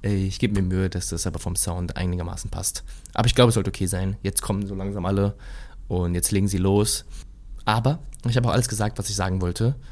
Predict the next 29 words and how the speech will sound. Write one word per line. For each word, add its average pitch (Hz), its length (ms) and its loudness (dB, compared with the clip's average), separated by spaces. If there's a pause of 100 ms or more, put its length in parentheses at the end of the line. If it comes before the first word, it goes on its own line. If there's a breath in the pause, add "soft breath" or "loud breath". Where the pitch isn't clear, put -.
(500 loud breath)
Wie 113 100 2
gesagt, 98 240 -4
wir 98 100 -2
brauchen 127 420 2
diesen 110 260 0
Mut 117 200 0
zum 104 180 0
Leben. 90 400 -4 (180)
Wir 104 120 -4
brauchen 135 380 2
den 107 200 2
Mut, 131 440 2 (540 loud breath)
uns 113 260 4
selbst 123 360 6
einzugestehen, 107 920 4
hey, 110 300 -6 (120)
wir 117 100 -2
können 214 240 -2
ein 202 100 4
bisschen 123 260 2
mehr 98 300 0 (680 loud breath)
und 123 120 2
wir 123 80 6
dürfen 143 280 6
auch 92 80 -2
ein 98 80 -2
bisschen 95 240 -4
mehr 90 100 -6
machen. - 380 -10